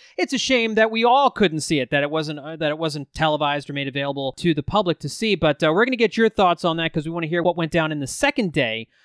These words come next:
of those practices. Uh, you and, uh, Michael Kiss talked after, uh, the first practice for B G N seventy-five. But first, bef-, before we get into that, I need to,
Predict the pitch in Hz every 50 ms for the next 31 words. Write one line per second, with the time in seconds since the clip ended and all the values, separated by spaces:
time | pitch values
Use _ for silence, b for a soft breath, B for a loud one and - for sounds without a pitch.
0 | b b - 127 127 120 131 127 117 - - 139 123 120 - 131 - - 165 160
1 | 147 147 139 131 131 131 139 143 143 139 135 135 127 131 127 127 127 131 131 -
2 | 127 - - 147 127 - - - - 139 131 127 - - 139 139 131 - _ -
3 | 135 131 127 131 120 123 120 120 127 - 262 285 - - - 170 135 110 - _
4 | 135 131 120 - - 131 113 131 127 117 123 127 123 117 113 113 - - 147 127
5 | 120 117 113 - _ - 180 170 147 135 143 - b b b b b b b b
6 | - 208 - - 269 262 - - 233 - _ - 208 170 - 302 339 349 269 247
7 | 233 226 220 202 190 190 180 180 175 175 196 208 220 220 202 165 - 196 175 156